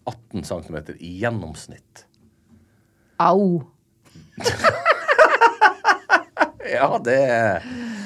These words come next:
Speaker 1: og det, tenk deg, det er snittet. Det betyr at det er ganske mange som er over det <laughs> også, da.
Speaker 2: Ja. Men, eh, når det er sagt, eh, apropos undersøkelser av, eh, penisstørrelse,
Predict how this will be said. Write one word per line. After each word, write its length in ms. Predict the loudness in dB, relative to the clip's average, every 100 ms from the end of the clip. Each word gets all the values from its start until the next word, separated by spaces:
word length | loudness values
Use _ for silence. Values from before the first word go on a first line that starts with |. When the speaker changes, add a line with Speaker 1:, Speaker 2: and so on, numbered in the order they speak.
| -12 -6
Speaker 1:
og 60 | 2
det, 80 | 2 2 -2
tenk 160 | -2 -2
deg, 60 | 0
det 80 | 0
er 60 |
snittet. 360 | 0 -2 -2 -4
Det 80 | -4
betyr 220 | -4 -4
at 80 | -2
det 60 | -2
er 20 |
ganske 240 | 0 -2 -2
mange 220 | -2 -2
som 140 | -4
er 80 | 2
over 240 | 2 2 0
det 220 | 0 -2 -4
<laughs> 80 | 0
også, 120 | 0
da. 180 | 0 -6 -8 -12
Speaker 2:
Ja. 180 | -6 -6 -6 _ -20 -20 -20 _
Men, 320 | 4 4 6 4 0 -2
eh, 160 | -2 2
når 160 | 4 4
det 60 | 4
er 80 | 2
sagt, 360 | -2 -2 -20
eh, 240 | -4 2 2 2
apropos 400 | -2 -2 -2 0
undersøkelser 840 | 0 0 -4 -8 -10 -2 0 0 -2
av, 300 | 2 2 2 -2 -6
eh, 200 | -2 -2 -2
penisstørrelse, 640 | -4 -4 -4 -6 -2 0